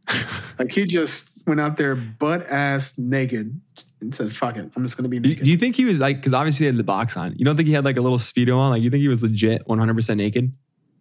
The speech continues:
Speaker 2: I think he was one hundred percent naked.
Speaker 1: Damn, that's
Speaker 2: I think one hundred percent Nick. Isn't it crazy, though, how he's forty years old?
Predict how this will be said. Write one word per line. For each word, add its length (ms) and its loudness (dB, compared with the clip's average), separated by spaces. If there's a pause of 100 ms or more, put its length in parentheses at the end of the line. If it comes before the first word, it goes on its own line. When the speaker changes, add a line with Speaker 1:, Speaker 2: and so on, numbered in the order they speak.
(200)
Speaker 2:
I 80 0
think 80 0
he 80 0
was 100 -4
one 80 -6
hundred 160 -4
percent 220 -8
naked. 220 -12 (840)
Speaker 1:
Damn, 300 -4
that's 300 -2
Speaker 2:
I 100 0
think 220 -2
one 100 0
hundred 100 0
percent 200 -2
Nick. 180 -4 (120)
Isn't 160 0
it 100 -2
crazy, 320 0
though, 260 0
how 300 -2
he's 260 0
forty 280 -2
years 220 0
old? 240 -4